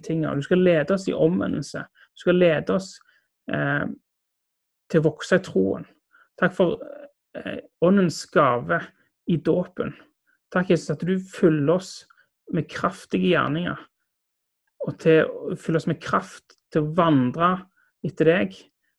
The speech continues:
Du fyller oss med kraft til alt vi trenger. Hellige Ånd, jeg ber for,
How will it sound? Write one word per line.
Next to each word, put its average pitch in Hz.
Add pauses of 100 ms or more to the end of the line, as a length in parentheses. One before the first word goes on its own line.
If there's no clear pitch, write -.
(160)
Du 165
fyller 156
oss - (100)
med 151
kraft - (320)
til -
alt 185
vi 160
trenger. 151 (880)
Hellige 160
Ånd, 185
jeg 156
ber 180
for, 156